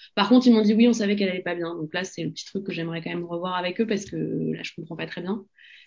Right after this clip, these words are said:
Mais, euh, voilà, en parler, en parler et libérer la parole et libérer l'écoute aussi. Euh, n'hésitez pas à demander autour de vous à comment les accouchements se sont passés. Euh, si les femmes ont des choses à dire, elles le,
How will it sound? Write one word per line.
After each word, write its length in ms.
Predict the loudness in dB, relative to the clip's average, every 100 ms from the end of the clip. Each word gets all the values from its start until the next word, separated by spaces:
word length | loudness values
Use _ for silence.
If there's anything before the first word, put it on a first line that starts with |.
| -4
Mais, 280 | 2 6 6
euh, 40 |
voilà, 320 | 6 2 2 0
en 80 |
parler, 400 | 2 4 2 0 -6
en 120 | -10
parler 400 | -8 -6 -8 -8
et 200 | -6 -4
libérer 440 | -6 -2 2 2 2
la 100 | 0
parole 340 | -2 -2 0 0
et 80 |
libérer 400 | -2 0 2 2
l'écoute 500 | 2 0 -2 -6 -8 -8
aussi. 460 | -6 -8 -12 -14 -18
Euh, 100 | -14
n'hésitez 380 | -12 -12 -10 -6
pas 120 | -2
à 40 | 0
demander 260 | 0 2
autour 260 | 0 -2 -2
de 80 | -2
vous 160 | -2
à 80 | -4
comment 320 | -4 0 4
les 160 | 4 4
accouchements 400 | 0 -4 -4 -4
se 100 | -4
sont 180 | -6 -6
passés. 440 | -6 -6 -6 -6 _ _ _ _ _ -16 -10
Euh, 220 | -6 -8
si 320 | -10 -18 -14 -6 -4 -4 -6
les 80 | -8
femmes 260 | -2 0 2
ont 80 | 0
des 120 | -2
choses 200 | 0 0
à 80 | 2
dire, 220 | 0 0
elles 200 | -2 -4
le, 520 | -6 -10 -12 -14